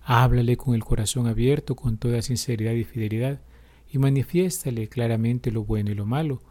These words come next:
sin fingimiento ni disimulación. Y por este medio el bien será examinado, y quedará más asegurado, y el mal será remediado y corregido.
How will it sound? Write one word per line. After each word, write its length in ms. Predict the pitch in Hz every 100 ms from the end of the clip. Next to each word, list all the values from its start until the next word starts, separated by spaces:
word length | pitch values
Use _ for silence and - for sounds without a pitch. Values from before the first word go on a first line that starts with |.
| - -
sin 260 | - - 123
fingimiento 720 | - 117 - 110 110 135 165
ni 100 | 156
disimulación. 840 | 135 - 120 107 107 - 120 107 - - - - - - -
Y 100 | 139
por 220 | 127 117
este 280 | 110 - 104
medio 480 | 101 101 120 185 -
el 160 | 127 110
bien 260 | 110 104
será 240 | 101 156 127
examinado, 680 | - 107 101 120 127 110 - - - - -
y 100 | 131
quedará 380 | 139 117 123 117
más 320 | 107 107 -
asegurado, 680 | 117 131 120 135 175 151 - - - - - -
y 120 | 147
el 80 | 143
mal 260 | 131 160 165
será 260 | 139 139
remediado 580 | 131 127 113 110 127 151
y 40 |
corregido. 600 | 139 131 120 98 107 107